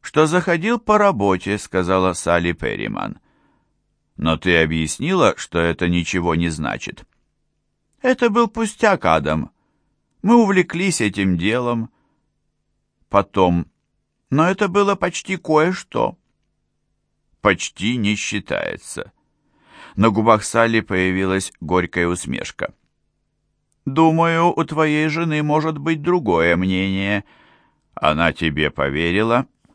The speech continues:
Салли пожала плечами. "Мы больше не общались".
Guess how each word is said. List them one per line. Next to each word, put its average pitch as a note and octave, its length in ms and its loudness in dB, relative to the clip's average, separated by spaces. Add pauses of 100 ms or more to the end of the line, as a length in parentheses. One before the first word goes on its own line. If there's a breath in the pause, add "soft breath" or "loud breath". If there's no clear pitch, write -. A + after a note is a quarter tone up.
Салли G2 440 0
пожала F2 440 0
плечами. G1+ 640 -10 (500)
"Мы A#2+ 180 6
больше A#2 360 2
не A2 100 0
общались". - 760 -2